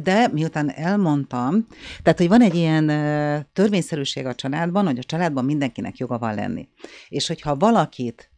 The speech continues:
kirekesztett a család magából, mert olyan dolgot csinált, amit a család elítélt, és megtagadta a családhoz tartozási jogát,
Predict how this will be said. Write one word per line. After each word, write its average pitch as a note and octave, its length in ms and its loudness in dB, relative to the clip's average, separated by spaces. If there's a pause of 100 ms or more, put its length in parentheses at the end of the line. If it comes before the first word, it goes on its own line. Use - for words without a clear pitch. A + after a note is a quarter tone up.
kirekesztett F3 640 -4
a B2 60 -12
család A#2 380 -10
magából, G#2+ 640 -8 (300)
mert D3+ 280 -4
olyan F3 400 2
dolgot D#3 440 -2
csinált, C#3+ 460 -6
amit C3+ 160 -4
a C3+ 40 -8
család D3 360 -4
elítélt, C#3 540 -6
és - 160 -10
megtagadta C#3 560 -10
a B2 40 -10
családhoz B2+ 640 -12
tartozási B2+ 640 -10
jogát, E3 340 -4